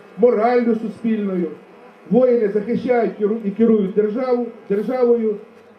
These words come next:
е, е, вєсі, тобто бізнесмени роблять магазини,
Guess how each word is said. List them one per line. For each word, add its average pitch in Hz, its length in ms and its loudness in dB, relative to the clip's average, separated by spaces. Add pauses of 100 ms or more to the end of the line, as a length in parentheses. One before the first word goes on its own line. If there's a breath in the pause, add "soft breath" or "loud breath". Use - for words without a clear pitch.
(100)
е, 160 40 -4
е, 151 280 -2 (840)
вєсі, 226 440 0 (360)
тобто 196 360 -4
бізнесмени 208 640 -2
роблять 185 400 0
магазини, 220 720 -2